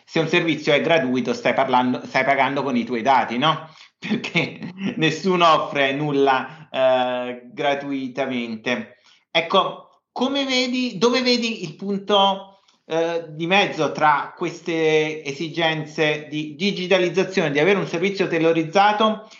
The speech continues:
e di tutela della privacy? Forse, eh, eh, la via di mezzo non c'è ancora, ma c'è un, io ho notato che c'è un maggiore, c'è una maggiore presa di coscienza da parte degli, degli individui del valore del proprio dato, dove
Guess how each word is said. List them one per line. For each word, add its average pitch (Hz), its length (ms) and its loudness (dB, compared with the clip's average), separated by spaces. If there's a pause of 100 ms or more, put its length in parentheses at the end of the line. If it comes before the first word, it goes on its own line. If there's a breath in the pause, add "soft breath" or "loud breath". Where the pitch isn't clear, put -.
(140)
e 160 340 -2
di 156 180 -6
tutela 165 360 2
della 156 260 4
privacy? 127 720 0 (240 soft breath)
Forse, - 640 -2 (160)
eh, - 380 -20
eh, 156 220 -8
la 170 120 2
via 185 140 4
di 180 80 2
mezzo 220 240 2
non 165 140 -2
c'è 160 120 -2
ancora, 214 460 2
ma 151 560 0
c'è - 140 0
un, 202 140 -2 (280)
io 175 160 0
ho - 20 0
notato 156 420 2
che 143 120 -4
c'è 151 160 -6
un 143 220 -4
maggiore, 151 800 2
c'è - 120 -6
una 151 100 -2
maggiore 165 240 0
presa 160 240 -2
di 156 80 0
coscienza 151 560 0
da 131 120 2
parte 139 280 2
degli, 139 300 -2
degli 143 280 -4
individui 151 520 0
del 147 180 4
valore 147 420 4
del 135 200 4
proprio 135 260 0
dato, 120 320 2
dove 151 520 2